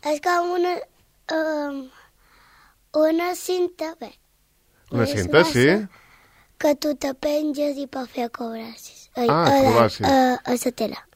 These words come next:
Speaker 2: Molt bé, sí que ets valenta, idò. I ja t'està ensenyant ton pare a fer-ho?
Speaker 1: Bueno, a les classes de circ que fa la meva mare.
Speaker 2: Ah, val. I a tu t'agradaria, quan si-, quan siguis gran, a treballar amb, també fent circ?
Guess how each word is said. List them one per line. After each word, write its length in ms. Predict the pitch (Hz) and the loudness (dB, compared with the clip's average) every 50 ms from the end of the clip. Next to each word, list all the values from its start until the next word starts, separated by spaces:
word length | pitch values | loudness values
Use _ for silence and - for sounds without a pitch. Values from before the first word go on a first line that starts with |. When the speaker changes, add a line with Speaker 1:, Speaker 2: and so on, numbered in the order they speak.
| _ | _
Speaker 2:
Molt 440 | - 101 101 - 101 101 101 95 92 | -8 -4 -2 0 2 2 2 4 4
bé, 180 | 104 123 123 101 | 4 2 2 2
sí 80 | - 95 | -2 -4
que 100 | - 113 | -8 -6
ets 140 | - - 92 | -6 -4 -4
valenta, 480 | 101 98 87 87 101 120 143 - 190 180 | -2 -2 -2 0 -2 -2 0 2 2 2
idò. 420 | 165 135 117 98 85 78 76 73 _ _ _ _ - - - - - - | 4 4 4 4 4 2 -2 -6 _ _ _ _ -20 -20 -20 -20 -16 -12
I 80 | - 95 | -6 -2
ja 120 | 110 110 | -2 -2
t'està 380 | 101 127 131 123 117 - 139 131 | 2 2 2 2 2 0 0 0
ensenyant 340 | 120 - 131 131 131 123 | 0 0 0 0 0 0
ton 140 | - 135 123 - | 0 -2 -2 -2
pare 220 | - 165 170 147 | -2 0 0 0
a 60 | 117 | 0
fer-ho? 420 | - - 165 160 151 117 92 80 - _ _ _ _ _ _ _ _ _ _ _ _ _ _ _ _ _ _ _ _ _ _ - | 0 0 0 0 0 0 -2 -4 -6 _ _ _ _ _ _ _ _ _ _ _ _ _ _ _ _ _ _ _ _ _ _ -2
Speaker 1:
Bueno, 260 | 330 349 330 294 233 - - _ _ _ - | 0 0 0 0 -2 -8 -12 _ _ _ -6
a 60 | - 339 | -4 -4
les 360 | 330 - 339 330 311 294 - | -2 -2 -2 -4 -4 -6 -4
classes 460 | - 339 330 339 320 - 359 349 311 | -4 -2 -2 -2 -2 -2 -4 -2 0
de 140 | 330 349 330 | 0 -2 -2
circ 520 | - - 359 339 330 320 - _ - - - _ - - - - - - - | 0 0 0 0 0 -2 -6 _ -16 -16 -16 _ -20 -20 -20 -20 -20 -12 -4
que 140 | - 294 | -2 -2
fa 180 | 269 - 302 302 294 - | 0 0 -2 -2 0 0
la 80 | 302 | 0
meva 280 | 294 277 269 247 233 226 | 2 2 2 2 2 0
mare. 320 | 233 208 208 196 202 196 - - _ _ _ _ - | 0 -2 -4 -4 -8 -12 -18 -20 _ _ _ _ -8
Speaker 2:
Ah, 880 | 123 143 165 175 180 185 190 190 190 185 180 175 165 156 147 135 120 101 | -6 -4 -4 -2 -2 -2 -2 0 0 0 0 0 -2 -2 -2 -2 -2 0
val. 480 | 95 104 92 90 87 82 80 80 76 73 - - - - - - - | 2 2 2 4 2 0 -2 -6 -10 -14 -16 -20 -20 -20 -16 -6 -2
I 60 | 117 | 0
a 40 | 107 | 2
tu 80 | 127 | 4
t'agradaria, 560 | 127 185 180 156 139 123 113 113 131 160 180 180 | 4 4 4 6 6 4 4 4 2 2 2 2
quan 160 | - 143 120 | 0 -2 -2
si-, 280 | - - 135 127 120 104 | -2 -2 -2 -2 -2 -2
quan 220 | - 117 110 101 90 | -2 -4 -4 -4 -6
siguis 420 | - - 123 107 104 107 95 87 | -6 -6 -6 -4 -4 -4 -6 -4
gran, 320 | 98 98 98 95 107 127 139 | -2 2 2 2 2 2 2
a 140 | 139 127 113 | 2 0 0
treballar 560 | - - 107 101 92 90 87 87 92 113 143 165 | 0 -2 -2 0 0 0 0 2 2 2 2 0
amb, 540 | 151 123 104 95 92 90 90 90 92 - _ | 0 -2 -2 -2 -4 -6 -6 -8 -12 -12 _
també 260 | - 101 90 85 101 | -8 -6 -2 -2 -2
fent 180 | 110 - 139 113 | -2 0 -2 -4
circ? 460 | - - 110 107 147 180 - - - | -2 -2 0 0 0 0 -4 -10 -20